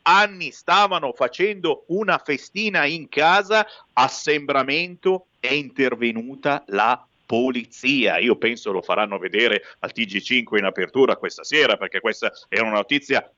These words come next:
gravissima, altro che Morra che va con la sua scorta a fare il culo ai medici dell'A S L di Cosenza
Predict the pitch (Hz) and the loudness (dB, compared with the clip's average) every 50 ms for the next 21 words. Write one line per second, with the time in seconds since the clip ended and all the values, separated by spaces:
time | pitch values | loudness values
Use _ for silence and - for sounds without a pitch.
0 | _ _ 110 117 110 104 98 131 175 180 - - 156 143 131 120 - - - _ | _ _ 0 2 2 2 2 2 0 0 -2 -4 -6 -2 -2 -2 -2 -2 -10 _
1 | _ - 156 175 180 180 175 - 156 - - - 151 147 120 113 123 143 156 165 | _ 2 4 4 4 2 0 0 -2 -2 2 2 2 2 2 2 4 4 6 6
2 | 165 160 143 139 135 113 - - _ _ _ - 139 135 117 139 143 151 151 - | 4 4 2 2 2 2 0 -4 _ _ _ -4 -4 -2 0 2 2 2 0 0
3 | - 143 123 113 - - 156 151 123 - - - 135 143 160 151 - - 139 113 | -2 -4 -4 -4 -10 -2 0 0 0 0 -2 0 2 4 4 2 2 0 -2 -2
4 | - - - _ - 117 - - 147 156 165 160 147 131 - _ - 147 180 185 | -2 -4 -8 _ -2 -2 2 4 4 4 6 4 4 0 -2 _ -8 -4 0 2
5 | 170 160 147 127 123 127 143 156 175 175 156 156 147 - - 127 117 120 123 135 | 4 4 4 4 2 2 2 0 0 0 0 -4 -6 -4 -6 -2 0 2 4 6
6 | 147 156 151 139 - - - 131 143 160 156 143 135 131 135 135 135 123 110 123 | 6 6 4 2 0 -2 0 2 2 2 2 0 0 -2 -4 0 0 0 2 2
7 | 139 156 170 160 - - 147 - - - | 2 2 0 -2 -4 -2 -2 -2 -2 -4